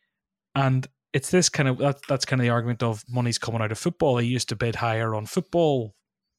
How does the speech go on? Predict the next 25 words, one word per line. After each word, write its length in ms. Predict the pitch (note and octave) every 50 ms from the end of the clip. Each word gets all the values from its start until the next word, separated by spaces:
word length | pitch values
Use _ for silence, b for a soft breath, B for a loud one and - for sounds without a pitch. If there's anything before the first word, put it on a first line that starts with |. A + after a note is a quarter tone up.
| _ _ _ -
r-, 120 | C3 - - _ _ _ _ _ _ _ _ _ _ -
auctions. 600 | B2+ B2 A2+ - - - A2+ G2 F#2+ - - - _ b b b b b b
So 120 | b -
this 180 | B2 C#3 C3 -
is 80 | C3+ -
taking 300 | - C3+ B2+ - B2+ B2
all 100 | A#2+ A#2
the 80 | A#2+
money 220 | A#2 A#2 A2+ A2+ A2
out 100 | A2 G#2
of 60 | -
football. 440 | - - D#3+ - - E3 C#3 A#2+ G#2+
People 260 | - C#3 C3 A#2 B2
are 60 | A#2+
winning 240 | A#2 B2 A#2 A#2 A2+
rewards 340 | A2+ A2+ A2 A#2 A#2 G#2 -
and 100 | A2 G#2
selling 300 | - - B2 A#2 A#2+ A#2+
them 140 | B2 A#2+ A2+
to 60 | G#2+
f-, 160 | G2 - - _ _
fund 260 | - - B2 A#2+ A2+
the 80 | A#2 A#2
other 180 | B2 D3 D#3
places. 540 | D3+ - D3+ C#3+ C3 - A#2+ G#2+ G2 -